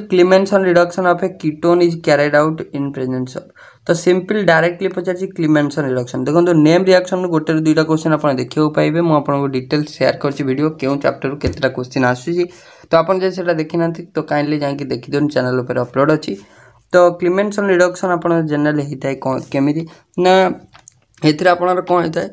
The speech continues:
ନା, ଗୋଟେ ରହିଲା ଯେଉଁ ଆମର, ଅ, ଏସିଡ୍, ଆପଣ କହିପାରିବେ କ'ଣ କ୍ଲିମେନସନ୍,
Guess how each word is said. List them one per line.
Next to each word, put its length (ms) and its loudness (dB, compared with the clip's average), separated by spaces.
ନା, 120 4
ଗୋଟେ 380 4
ରହିଲା 300 2
ଯେଉଁ 220 -2
ଆମର, 260 0
ଅ, 100 0
ଏସିଡ୍, 420 0
ଆପଣ 260 0
କହିପାରିବେ 380 0
କ'ଣ 160 -2
କ୍ଲିମେନସନ୍, 420 0